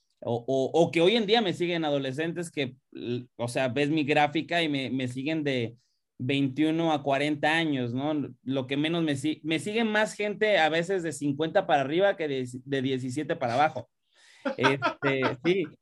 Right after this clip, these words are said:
Speaker 1: pero,
Speaker 2: Ajá.
Speaker 1: pero sí ha cambiado muchísimo, ha cambiado muchísimo el crear contenido. Eh, ya el, el creador de contenido más básico o más malo incluso,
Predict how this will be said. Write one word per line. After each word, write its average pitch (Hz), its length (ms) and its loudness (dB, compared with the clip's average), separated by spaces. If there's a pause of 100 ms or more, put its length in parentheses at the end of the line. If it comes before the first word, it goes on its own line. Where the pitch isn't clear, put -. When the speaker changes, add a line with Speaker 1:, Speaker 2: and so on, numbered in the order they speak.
(360)
Speaker 1:
pero, 175 300 6
Speaker 2:
Ajá. 170 160 2
Speaker 1:
pero 175 180 2
sí 196 140 -2
ha 208 100 4
cambiado 226 320 2
muchísimo, 185 600 -2
ha 147 80 -2
cambiado 180 320 0
muchísimo 170 840 0
el 135 220 -4
crear 139 260 0
contenido. 151 840 0 (360)
Eh, 131 460 2
ya 160 380 4
el, 175 260 0
el 135 480 -4 (100)
creador 143 380 2
de 175 140 -2
contenido 143 680 0
más 156 340 -2
básico 147 840 0
o 127 120 4
más 135 300 0
malo 139 420 0
incluso, 131 800 0